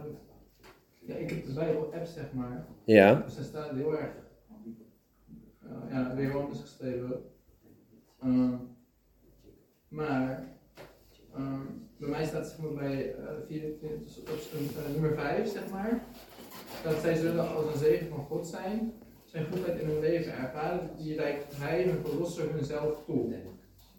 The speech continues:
Speaker 2: Ja.
Speaker 1: En dan, eh, staat, zeg maar, bij zeven, "Ga open, eeuwenoude poorten", maar kan dat ook niet je hart zijn? En dat je dan, zeg maar, dat die poorten om je hart open en dat, dat God daar binnen kan gaan in je hart.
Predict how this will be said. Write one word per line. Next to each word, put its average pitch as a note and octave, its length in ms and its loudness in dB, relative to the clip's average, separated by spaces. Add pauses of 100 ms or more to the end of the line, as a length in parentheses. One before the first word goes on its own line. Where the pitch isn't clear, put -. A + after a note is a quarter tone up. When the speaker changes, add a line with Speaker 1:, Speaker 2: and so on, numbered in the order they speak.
(760)
Speaker 2:
Ja. - 420 10
Speaker 1:
En D3 200 -10
dan, D3+ 340 0 (760)
eh, C#3 320 -8
staat, D3+ 300 -6
zeg D#3 160 -10
maar, D#3 140 -4
bij C#3 200 2
zeven, E3+ 420 4
"Ga - 280 -2
open, - 460 2
eeuwenoude B2+ 440 2 (100)
poorten", B2 300 -4
maar C3+ 120 0
kan D3+ 160 -6
dat C#3+ 180 -6
ook D#3 120 -2
niet D#3 300 -4
je D3+ 120 -4
hart - 260 -2
zijn? A2+ 460 -4
En B2+ 160 -2
dat A#2+ 200 -6
je C#3 60 -10
dan, C3+ 260 -2
zeg B2+ 240 -8
maar, B2+ 440 -4 (640)
dat B2+ 140 -10
die C#3+ 80 -4
poorten D3 520 2
om D3+ 120 -4
je C3 60 4
hart B2+ 240 0
open C#3+ 200 -2
en C3+ 40 -2
dat, C#3 220 -2
dat C#3 140 -6 (160)
God D3 160 -4
daar C#3 200 4
binnen A#2+ 220 -2
kan - 220 -8
gaan A2+ 140 -8
in A#2 60 -6
je A#2 60 -2
hart. A#2+ 340 -4